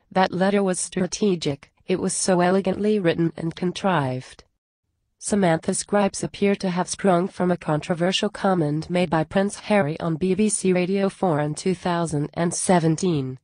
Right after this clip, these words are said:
in which he commented, "She's done an amazing job, you know it's the family I suppose she's never had." However, the documentary notes that prior to this comment,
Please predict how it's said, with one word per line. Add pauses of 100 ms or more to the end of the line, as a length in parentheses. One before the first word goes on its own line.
in
which
he
commented, (200)
"She's
done
an
amazing
job, (240)
you
know
it's
the
family
I
suppose
she's
never
had." (720)
However, (240)
the
documentary
notes
that
prior
to
this
comment,